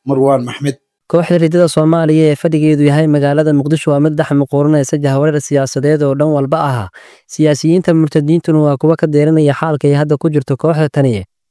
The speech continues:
Speaker 2: iyagoo ku shabahaya xaaladii ay ku jirtay xukuumaddii dabadhilifka ee Ashraf Ghani ee sanadii labada kun kow iyo labaatan ku hor burburtay Imaarada Islaamiga ee Afghanistan.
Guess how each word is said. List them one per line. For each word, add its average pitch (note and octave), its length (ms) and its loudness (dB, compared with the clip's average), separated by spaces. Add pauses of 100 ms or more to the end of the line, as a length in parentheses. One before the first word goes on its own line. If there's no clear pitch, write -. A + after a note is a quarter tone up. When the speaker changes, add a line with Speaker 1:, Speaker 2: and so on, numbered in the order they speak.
(180)
Speaker 2:
iyagoo C3 260 2
ku D#3 100 0
shabahaya D3 460 0
xaaladii C#3+ 480 0
ay C3 80 2
ku D#3 120 -2
jirtay D3+ 320 0
xukuumaddii D3 560 0
dabadhilifka C#3+ 560 0
ee D3 80 0
Ashraf - 320 -4
Ghani D3 400 0 (400)
ee D3 100 0
sanadii E3+ 360 2
labada D#3+ 300 2
kun D3+ 200 0
kow E3 160 2
iyo D#3+ 160 4
labaatan D3 400 0
ku E3+ 120 -2
hor D#3+ 160 2
burburtay C#3 520 0
Imaarada C#3+ 380 2
Islaamiga D3+ 520 2
ee C#3+ 140 2
Afghanistan. C3+ 640 -2